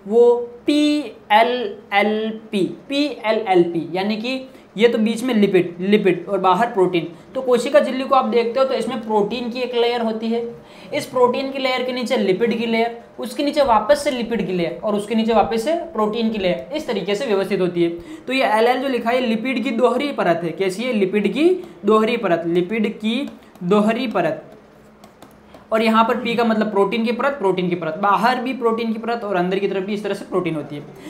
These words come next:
तो यही चीज़ मैं आपको इस diagram में दिखा रहा हूँ। जैसे आपको ये गोल गोल से डब्बे से नजर आ रहे हैं, तो ये तो अंदर की layer है, तो ये भी protein की परत है। ओके, और यहाँ पर भी ये protein की परत है और बीच में जो आपको ये नजर आ रहा है, ये वाला हिस्सा जिसको मैं अलग color से दिखा दूँ, चलो,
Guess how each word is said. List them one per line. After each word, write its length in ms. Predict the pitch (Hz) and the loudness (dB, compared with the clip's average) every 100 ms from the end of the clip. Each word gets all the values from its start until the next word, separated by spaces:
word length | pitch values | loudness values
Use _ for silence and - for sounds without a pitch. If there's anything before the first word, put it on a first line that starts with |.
| - | -10
तो 60 | 269 | -2
यही 260 | 240 240 330 | 2 2 2
चीज़ 180 | 294 | 0
मैं 120 | 262 262 | 0 0
आपको 220 | 240 269 | 0 -4
इस 100 | 226 | 2
diagram 320 | 233 220 247 | 2 4 0
में 100 | 254 | 0
दिखा 180 | 220 208 | 0 2
रहा 100 | 220 | 0
हूँ। 140 | 226 - - | -2 -12 -6
जैसे 180 | 233 269 | 0 0
आपको 160 | 262 | 2
ये 80 | 277 | -2
गोल 300 | 214 208 269 | 0 2 2
गोल 220 | 277 262 262 | 2 0 2
से 100 | 233 | 0
डब्बे 300 | 214 214 254 | 2 2 2
से 100 | 240 | 0
नजर 180 | 220 | 2
आ 100 | 208 | 6
रहे 140 | 202 247 | 6 4
हैं, 340 | 285 - - | -4 -10 -12
तो 60 | 269 | -8
ये 60 | 254 | 0
तो 80 | 269 | 2
अंदर 320 | 247 254 262 | 2 2 2
की 100 | 254 | 0
layer 260 | 214 190 | 2 2
है, 100 | 170 156 - - | 0 -6 -12 -4
तो 60 | |
ये 140 | 165 185 | 0 0
भी 80 | 233 | 2
protein 420 | 220 214 240 220 | 0 0 0 -2
की 60 | |
परत 260 | 226 220 220 | 0 0 -2
है। 120 | 226 226 - - - | -6 -10 -16 -18 -6
ओके, 260 | 254 254 302 302 - - | -6 -2 -6 -6 -16 -2
और 140 | 247 | 0
यहाँ 280 | 240 220 226 | 2 2 2
पर 120 | 226 | 2
भी 100 | 226 | 0
ये 60 | 285 | -2
protein 420 | 285 240 233 226 | 2 2 4 2
की 80 | 208 | 0
परत 260 | 175 170 165 | 0 -2 -2
है 160 | 165 160 - - - 269 | -6 -10 -16 -16 -6 0
और 120 | 302 | 2
बीच 260 | 214 269 330 | 2 -2 -2
में 100 | 294 | 2
जो 80 | 285 | 2
आपको 180 | 269 | 2
ये 60 | 262 | 0
नजर 220 | 226 226 | 2 4
आ 80 | 202 | 4
रहा 120 | 190 | 4
है, 160 | 220 208 | 0 0
ये 80 | 240 | 2
वाला 240 | 180 165 | 2 2
हिस्सा 200 | 160 214 | 0 -4
जिसको 260 | 175 175 202 | -4 -4 -2
मैं 100 | 185 | 0
अलग 180 | 196 | 2
color 140 | 196 175 | 0 -2
से 120 | 175 | -2
दिखा 180 | 160 160 | -4 -4
दूँ, 100 | 160 | -2
चलो, 240 | 170 170 | -4 -4